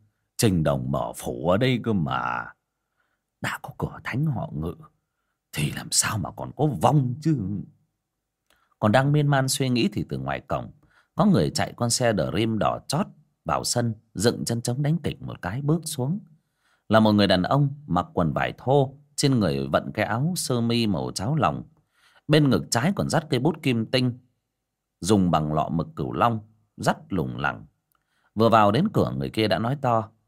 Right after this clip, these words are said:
"Ôi giời ơi, đêm qua mưa to quá bác Võ nhỉ." Người kia vừa nói vừa tiến đến ngồi xuống. Bác Võ nhận ra là ông Đồng quan tài xóm bên. "À, thế nhà bác Đồng đấy à?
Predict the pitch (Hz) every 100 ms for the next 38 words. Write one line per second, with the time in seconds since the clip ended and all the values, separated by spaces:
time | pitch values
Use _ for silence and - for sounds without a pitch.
0 | _ _ _ _ - 90 65 58 78 85
1 | - 120 120 113 117 123 117 113 104 143
2 | 202 190 156 190 147 73 - _ _ _
3 | _ _ _ _ _ _ _ - 120 117
4 | 160 143 98 90 117 107 76 107 127 127
5 | 180 104 65 - 107 160 220 - _ _
6 | 143 175 131 139 185 131 - 98 117 78
7 | 60 101 104 76 64 - 104 107 95 69
8 | 62 - _ - - 123 151 120 117 -
9 | _ _ _ _ _ _ _ - - 57
10 | 58 - _ _ _ _ _ _ 73 85
11 | - 57 - 73 65 57 60 73 58 -